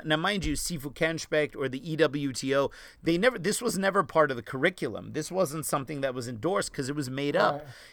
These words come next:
Speaker 1: It was just something that was taught kind of in the shadows between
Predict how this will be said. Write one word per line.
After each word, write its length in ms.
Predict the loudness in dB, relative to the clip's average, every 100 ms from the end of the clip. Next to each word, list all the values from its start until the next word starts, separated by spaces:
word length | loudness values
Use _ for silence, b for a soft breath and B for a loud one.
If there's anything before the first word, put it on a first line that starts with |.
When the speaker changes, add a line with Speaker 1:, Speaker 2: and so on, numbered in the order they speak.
| -4
Speaker 1:
It 80 | 0
was 200 | 2 2
just 240 | 2 2
something 400 | 2 2 0 -2
that 140 | -2 0
was 160 | -2
taught 340 | -2 -2 -2 -2
kind 220 | -4 -4
of 100 | -4
in 140 | -4 -4
the 40 |
shadows 720 | -4 -4 0 2 2 2 -2
between 840 | -8 -12 -12 -10 -6 -6 -6 -6 -10